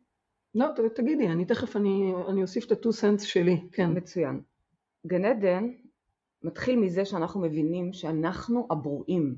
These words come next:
Speaker 2: אנחנו היוצרים, אנחנו אלוהים. אלוהים, גם לפי הקבלה אגב, כן? כשאלוהים, אה, רצה לברוא את העולם, אז הכל אור, אור גנוז, אור עם אור, שמתמזג עם אור,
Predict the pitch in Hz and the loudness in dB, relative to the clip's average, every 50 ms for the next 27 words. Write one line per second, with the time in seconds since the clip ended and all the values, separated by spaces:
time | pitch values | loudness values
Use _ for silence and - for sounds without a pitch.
0 | - _ - 165 180 180 185 - 214 214 190 175 135 - - - - 175 175 143 | -10 _ -6 -2 -2 -2 -2 0 0 0 2 0 0 -2 -6 -6 -2 -2 0 0
1 | 139 139 160 180 202 - 226 226 208 180 165 160 165 165 147 135 127 - 147 156 | 0 0 0 0 0 0 -2 -2 0 0 0 0 0 0 -2 -2 -4 -6 -4 -4
2 | 165 190 226 233 233 226 226 - _ _ _ _ _ _ _ _ _ _ _ _ | -2 0 2 2 2 0 -2 -6 _ _ _ _ _ _ _ _ _ _ _ _
3 | _ _ _ - 190 202 240 269 262 - - 196 196 196 - 170 151 147 147 156 | _ _ _ -4 -2 0 0 0 0 0 0 0 0 0 -2 -2 -2 0 2 2
4 | 196 220 233 196 143 139 - - 113 - - 160 151 165 196 202 - - - 160 | 4 4 2 2 0 -2 -4 -4 -8 -6 -4 -4 -4 -4 -4 -8 -12 -10 -8 -6
5 | 139 147 147 165 185 190 196 185 175 175 170 160 151 147 139 123 127 151 135 139 | -2 0 0 0 0 0 0 0 0 2 2 2 2 0 0 -2 -2 -2 0 -2
6 | 147 151 - - 196 175 170 170 139 147 175 196 196 202 175 151 147 185 240 226 | -2 -4 -4 -2 -2 0 0 -2 0 0 0 0 2 0 0 2 2 2 2 2
7 | 214 214 220 226 - _ _ _ _ _ _ _ _ _ _ _ _ _ _ _ | 2 0 -4 -8 -12 _ _ _ _ _ _ _ _ _ _ _ _ _ _ _
8 | _ - 165 156 160 - 151 - - 277 302 330 - - 214 175 165 165 175 170 | _ -10 -10 -10 -10 -14 -14 -4 -2 0 2 2 2 2 2 2 2 0 -4 -6
9 | - - 180 233 262 247 240 302 302 269 247 208 185 175 156 165 170 190 - _ | 0 2 2 2 2 2 2 4 4 4 4 4 2 0 -2 -6 -10 -12 -16 _
10 | _ - 226 269 285 320 339 302 349 - - 254 247 226 - - 185 185 185 190 | _ 2 2 4 4 2 0 -2 -6 -6 -2 0 2 2 4 4 4 4 2 0
11 | 226 233 - - - 233 214 208 - 226 214 214 208 262 285 269 226 262 262 247 | -2 -8 -10 -6 -4 -2 -2 0 2 2 2 4 4 2 0 2 2 0 0 2
12 | - 190 185 180 185 226 294 285 | 2 2 2 2 0 -2 -6 -10